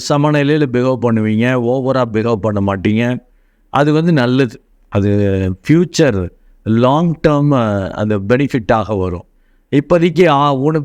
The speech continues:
பேசிட்டு ஏதாவது செய்யலாம். பின்னாடி அந்த ஒரு வருத்தம், இது அவங்களுடைய ஒத்துழைப்பு எல்லாம் இல்லாதபடி முறிவு, பிரிவுலாம் போற மாதிரி ஆகும். ஏன்னா ஆறு ஏழுக்குடைய இடங்கள் வலுக்குது. அப்ப பகை, போட்டி, பிரச்சனைகள் வழியாலாம்,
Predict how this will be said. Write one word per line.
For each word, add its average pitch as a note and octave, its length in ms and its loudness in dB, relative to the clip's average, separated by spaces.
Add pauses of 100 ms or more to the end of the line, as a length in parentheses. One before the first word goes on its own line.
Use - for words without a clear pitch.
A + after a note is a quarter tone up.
பேசிட்டு C#3 400 0
ஏதாவது B2+ 380 2
செய்யலாம். A#2 580 0
பின்னாடி E3+ 320 2
அந்த B2 260 2
ஒரு A2+ 180 0
வருத்தம், A#2+ 560 0
இது A2+ 220 2 (460)
அவங்களுடைய E3+ 540 2
ஒத்துழைப்பு B2+ 640 0
எல்லாம் B2+ 240 0
இல்லாதபடி A2+ 640 0
முறிவு, B2+ 600 0
பிரிவுலாம் A2+ 520 2
போற G2+ 200 -2
மாதிரி G2 260 2
ஆகும். F2+ 360 -4 (380)
ஏன்னா C3+ 180 0
ஆறு D3+ 500 0
ஏழுக்குடைய C3+ 720 2 (100)
இடங்கள் C3+ 440 2
வலுக்குது. A2 500 0 (500)
அப்ப C3+ 240 0
பகை, C#3 440 0
போட்டி, C#3 580 -2
பிரச்சனைகள் C3 720 0
வழியாலாம், A2+ 760 0